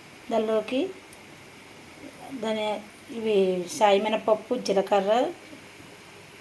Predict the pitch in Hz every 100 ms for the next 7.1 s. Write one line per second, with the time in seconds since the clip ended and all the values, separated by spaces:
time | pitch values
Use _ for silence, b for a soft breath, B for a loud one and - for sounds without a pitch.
0 | - - 208 208 214 214 - 269 359 -
1 | - - 208 196 202 190 190 196 196 208
2 | 202 185 226 277 - - - - - -
3 | - - - - - - - - - -
4 | - - - - - 196 196 202 202 226
5 | - - - - - - - - - -
6 | - - - - - - - 196 185 175